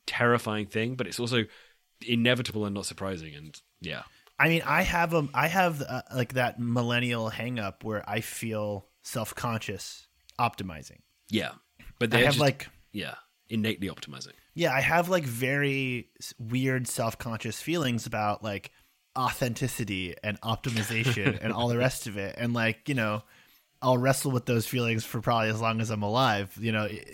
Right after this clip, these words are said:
Speaker 2: the one instinct in me is just be like, "Fuck it, I wanna do whatever I want." And the other instinct in me is like,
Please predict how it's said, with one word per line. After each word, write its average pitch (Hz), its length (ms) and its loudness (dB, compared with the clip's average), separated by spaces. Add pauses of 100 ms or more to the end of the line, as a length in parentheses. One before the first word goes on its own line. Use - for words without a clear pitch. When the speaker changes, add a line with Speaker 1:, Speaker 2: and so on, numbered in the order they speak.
(140)
Speaker 2:
the 120 320 -2 (220)
one 147 240 6
instinct 147 380 4
in 135 100 2
me 127 120 4
is 123 100 4
just 117 160 0
be 131 80 0
like, 107 140 -4
"Fuck - 280 2
it, 131 100 -4
I - 80 0
wanna 151 160 4
do 143 140 4
whatever 127 240 4
I 117 60 0
want." 127 280 0
And 120 80 -4
the 139 140 0
other 147 160 4
instinct 139 300 -2
in 120 100 -4
me 127 100 0
is 117 100 0
like, 117 160 -2